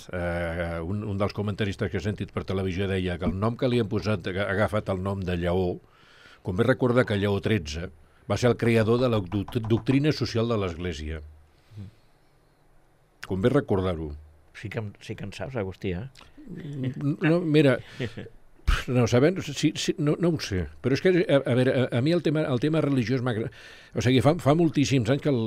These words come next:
Speaker 1: que el, l'intento seguir, intento explicar-me el per, o sigui,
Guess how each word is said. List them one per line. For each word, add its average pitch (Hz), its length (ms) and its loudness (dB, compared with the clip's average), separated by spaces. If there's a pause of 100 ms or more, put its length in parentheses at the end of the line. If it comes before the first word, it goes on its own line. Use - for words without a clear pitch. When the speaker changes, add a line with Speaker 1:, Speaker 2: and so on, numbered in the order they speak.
Speaker 1:
que 120 120 -2
el, 113 80 2 (320)
l'intento 117 500 0
seguir, 101 380 -2
intento 135 340 2
explicar-me 135 480 2
el 123 80 2
per, 107 200 0 (200)
o - 80 -6
sigui, 120 220 0